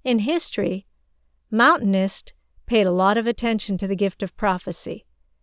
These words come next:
They declared that they had received special revelation. In the end, they taught wrong truths, which had a great impact on the misunderstanding of the gift of prophecy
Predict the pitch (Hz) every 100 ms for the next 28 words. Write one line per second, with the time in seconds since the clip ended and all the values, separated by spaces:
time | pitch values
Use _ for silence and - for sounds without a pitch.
0 | - 202 214 320 - 240 196 185 190 -
1 | 196 - 208 233 233 196 208 - 202 175
2 | - - 208 208 247 208 202 196 190 185
3 | 175 - - 214 _ _ _ _ _ 262
4 | 247 226 254 220 196 196 208 - 240 233
5 | 220 208 214 208 - 262 190 - - -
6 | _ _ _ _ 247 - 247 202 185 208
7 | 233 269 262 220 190 - 196 185 180 202
8 | - 233 226 226 - 233 220 196 180 180
9 | 175 190 - 190 - 226 214 - 196 -
10 | 170